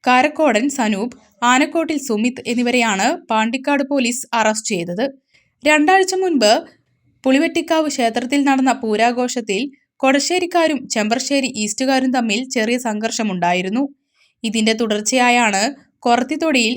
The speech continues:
അരങ്ങേറിയത്. എയർഗൺ ഉപയോഗിച്ച പ്രതി ഉൾപ്പെടെ നാലു പേർ ഒളിവിലാണ്. ഇവർക്കായുള്ള അന്വേഷണം ഊർജിതമാക്കിയതായി പോലീസ് അറിയിച്ചു. പെരിന്തൽമണ്ണ ഡി വൈ എസ് പി എ പ്രേംജിത്ത്, സ്റ്റേഷൻ ഹൗസ് ഓഫീസർ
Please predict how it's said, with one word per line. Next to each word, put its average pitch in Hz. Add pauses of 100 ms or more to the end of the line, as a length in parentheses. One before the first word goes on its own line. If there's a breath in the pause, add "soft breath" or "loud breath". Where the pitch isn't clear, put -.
(120)
അരങ്ങേറിയത്. 202 (760)
എയർഗൺ 294 (100)
ഉപയോഗിച്ച 330 (180)
പ്രതി 233
ഉൾപ്പെടെ 226 (200)
നാലു 226
പേർ 247 (160)
ഒളിവിലാണ്. 196 (540)
ഇവർക്കായുള്ള 349 (160)
അന്വേഷണം 247 (160)
ഊർജിതമാക്കിയതായി 247
പോലീസ് 220 (140)
അറിയിച്ചു. 180 (500)
പെരിന്തൽമണ്ണ 220
ഡി 226
വൈ 233
എസ് 233
പി 214 (580 loud breath)
എ - (100)
പ്രേംജിത്ത്, 226 (240)
സ്റ്റേഷൻ 233
ഹൗസ് 262
ഓഫീസർ 240